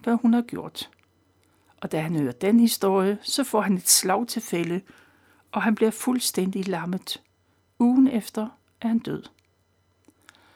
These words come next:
Da David hører om det dødsfald, er han taknemmelig over, at det er Gud, der hævnede sig på fåreavleren, og ikke ham selv.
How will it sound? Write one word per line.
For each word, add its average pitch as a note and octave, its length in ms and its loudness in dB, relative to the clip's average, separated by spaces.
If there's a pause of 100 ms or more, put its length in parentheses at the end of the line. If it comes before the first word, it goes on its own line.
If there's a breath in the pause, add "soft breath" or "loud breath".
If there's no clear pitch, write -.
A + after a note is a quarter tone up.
(260 soft breath)
Da D#3+ 80 -2
David E3+ 420 -2
hører G#3 220 0
om F3+ 80 -4
det A3 260 -4
dødsfald, G#3 500 -2 (640 soft breath)
er G#3+ 60 -2
han G#3+ 160 0
taknemmelig A3 760 0
over, G3 440 -2 (100)
at G3 160 -2
det F3+ 120 -4
er - 40 -20
Gud, B3 320 0 (280)
der A#3 60 0
hævnede G3+ 440 0
sig G3 240 -2
på G#3+ 120 -4
fåreavleren, F3+ 880 -2 (420)
og A#3+ 100 -2
ikke G3 160 -2
ham G#3 120 -2
selv. E3 240 -6